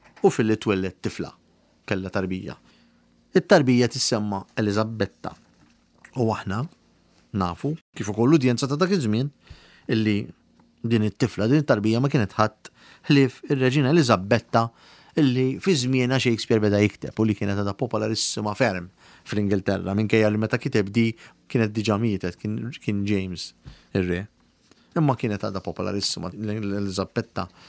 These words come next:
ħolqot sens ta' Ingilterra qawwi. U hawnhekk Shakespeare iġi minna żewġ karattri minuri jitkellmu bejniethom u jilmentaw kif ma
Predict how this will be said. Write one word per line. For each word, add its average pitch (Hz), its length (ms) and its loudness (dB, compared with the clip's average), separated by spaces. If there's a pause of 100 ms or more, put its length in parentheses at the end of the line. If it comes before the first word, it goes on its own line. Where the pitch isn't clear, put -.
(280)
ħolqot 107 480 -2
sens 101 240 -2
ta' 101 120 -2
Ingilterra 95 540 -4
qawwi. 90 320 -6 (800)
U 180 80 6
hawnhekk 233 300 4
Shakespeare 160 340 4
iġi 131 160 4
minna 139 160 4
żewġ 175 240 6
karattri 123 320 0
minuri 117 400 4
jitkellmu 123 320 2
bejniethom 107 540 2
u - 20 4
jilmentaw 143 540 4 (340)
kif 175 240 2
ma 190 80 4